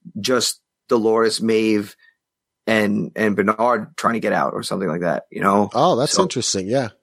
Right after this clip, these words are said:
Speaker 2: true. We don't, just a, the, a third of those hosts, we don't know even who, wh-, who they were. They
Speaker 1: Yeah,
Speaker 2: don't
Speaker 1: like,
Speaker 2: tell
Speaker 1: everybody
Speaker 2: us.
Speaker 1: could just be,
Speaker 2: Yeah.
Speaker 1: like, like, sh-, Dolores knows she's using everybody to her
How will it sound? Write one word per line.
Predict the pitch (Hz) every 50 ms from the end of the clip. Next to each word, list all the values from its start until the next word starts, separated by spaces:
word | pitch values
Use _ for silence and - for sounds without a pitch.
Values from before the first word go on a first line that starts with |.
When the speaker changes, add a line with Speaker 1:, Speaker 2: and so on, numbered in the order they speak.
| _ -
Speaker 2:
true. | - - 104 90 95 95 - -
We | 104 104
don't, | 117 123 113 98
just | 95 120 117 - -
a, | 95 87 98
the, | 98 107 104
a | 98 - 98
third | - - - 113 110 113 113
of | 101 82
those | 87 92 92 90 - -
hosts, | - 110 107 98 - - -
we | 90 80 90 98
don't | 101 87 78 80
know | 90 90 87
even | 87 80 90 82 78
who, | 78 85 82
wh-, | - - 80 85 80 -
who | - 95 90
they | 170 85 85
were. | 160 151 98 107 95 - - _ _ _ - - - - - _ _
They | 113 139
Speaker 1:
Yeah, |
Speaker 2:
don't | 160 123
Speaker 1:
like, | 117 -
Speaker 2:
tell | - 117
Speaker 1:
everybody | 131 147 151 139 147 147 127
Speaker 2:
us. | 123
Speaker 1:
could | 127 113 107
just | 131 127 127 -
be, | - 123 117 117 110 104 101 - - - _ _ _ _ -
Speaker 2:
Yeah. | 82 95 92 73 69 -
Speaker 1:
like, | 120 117 104 - - _
like, | 101 110 120 110
sh-, | - - -
Dolores | - 104 - 123 113 120 135 135 127 127 - -
knows | 113 117 123 131 127 110 98
she's | - - 113 101 95 104
using | 110 123 127 113 113 104 98 - -
everybody | 120 104 110 113 104 104 101 98 98 98
to | - - 101
her | 98 101 104 98 98 98 - -